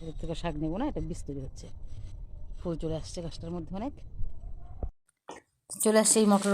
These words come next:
গাছটাতে, এটার মধ্যে অনেক মটরশুঁটি হয়েছে। সবসময় উঠিয়ে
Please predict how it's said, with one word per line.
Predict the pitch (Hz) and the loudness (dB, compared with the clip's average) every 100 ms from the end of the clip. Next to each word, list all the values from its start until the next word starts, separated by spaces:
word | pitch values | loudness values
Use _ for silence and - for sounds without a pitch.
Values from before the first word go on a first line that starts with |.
| 180 | 4
গাছটাতে, | - 170 196 311 - - - - - - - _ - | 4 2 4 2 0 -10 -14 -14 -16 -16 -18 _ -10
এটার | 208 196 | 4 6
মধ্যে | 190 190 190 | 8 10 10
অনেক | 196 196 - - - _ _ _ _ - - _ - | 8 4 -4 -6 -14 _ _ _ _ -20 -20 _ 0
মটরশুঁটি | 175 170 175 - 185 | 4 8 8 8 6
হয়েছে। | 165 160 - 220 320 - - _ _ _ - - - | 6 8 6 6 0 -6 -18 _ _ _ -20 -8 6
সবসময় | 220 220 - 285 277 | 10 10 12 12 10
উঠিয়ে | 277 | 8